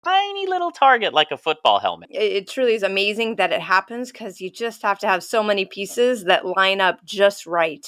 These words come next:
Speaker 2: um, for it to actually occur. But, um,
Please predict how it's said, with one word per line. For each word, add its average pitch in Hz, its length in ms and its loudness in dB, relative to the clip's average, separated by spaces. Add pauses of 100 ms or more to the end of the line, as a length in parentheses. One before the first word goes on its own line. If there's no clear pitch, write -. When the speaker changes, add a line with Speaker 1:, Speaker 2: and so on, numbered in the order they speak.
(140)
Speaker 2:
um, 160 380 0
for 165 520 4
it - 180 -8
to - 140 -4
actually 170 580 -2
occur. 160 420 -2
But, 156 240 -2 (180)
um, - 400 -4